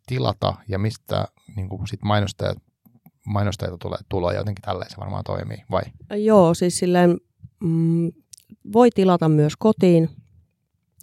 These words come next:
Speaker 2: vaikka, vaikka saa ilmaiseksikin. Ää, sit voi mainos-, mainostu-, mainostuloja tulee tietenkin,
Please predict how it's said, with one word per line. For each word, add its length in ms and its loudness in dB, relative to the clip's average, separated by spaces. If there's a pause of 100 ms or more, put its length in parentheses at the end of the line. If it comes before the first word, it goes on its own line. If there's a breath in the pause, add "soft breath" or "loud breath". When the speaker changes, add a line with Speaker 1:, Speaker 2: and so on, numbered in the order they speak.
(160)
Speaker 2:
vaikka, 300 -2
vaikka 240 -2
saa 180 -2
ilmaiseksikin. 800 -2
Ää, 80 -6 (420)
sit 220 -4
voi 240 4 (1160)
mainos-, 580 0
mainostu-, 580 -2
mainostuloja 500 2
tulee 220 -2
tietenkin, 480 -6